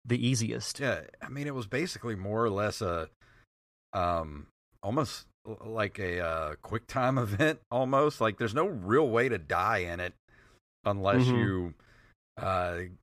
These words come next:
Speaker 2: stand in the gloom too much when you land on, well, I don't wanna, I don't wanna, uh, I'm not, I don't wanna spoil anything, but phase four is very, and once you get to phase four, it's, it's smooth sailing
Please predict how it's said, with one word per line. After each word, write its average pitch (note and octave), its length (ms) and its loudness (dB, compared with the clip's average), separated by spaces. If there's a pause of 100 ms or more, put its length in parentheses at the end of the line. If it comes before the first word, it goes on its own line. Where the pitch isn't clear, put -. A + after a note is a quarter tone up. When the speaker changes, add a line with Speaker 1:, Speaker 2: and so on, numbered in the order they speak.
(120)
Speaker 2:
stand G#2+ 440 -4
in A2+ 120 0
the G#2 80 -2
gloom A#2 400 4
too C3 160 2
much C3 340 2
when A2+ 160 -2
you G2+ 140 -2
land G#2+ 340 2
on, G#2 280 -2
well, A2 160 2
I G#2+ 100 4
don't B2+ 100 4
wanna, B2+ 140 0
I A2 120 4
don't C3 120 4
wanna, A#2 180 4 (160)
uh, F#2+ 320 0 (540)
I'm G#2 100 -4
not, A2+ 100 6
I - 40 4
don't A#2 100 4
wanna G#2 140 2
spoil F2 400 -2
anything, D2+ 440 -10
but C#2+ 200 -8 (560)
phase B2 340 4
four A2+ 380 6
is F#2+ 100 0
very, G2+ 500 2
and A2+ 200 0
once F3+ 160 4
you A3+ 80 -4
get A3 160 2
to D#3 80 -6
phase C#3 320 4
four, A#2+ 500 2
it's, A2+ 300 -2
it's G#2 160 -2
smooth G#2+ 380 2
sailing D#2+ 520 -4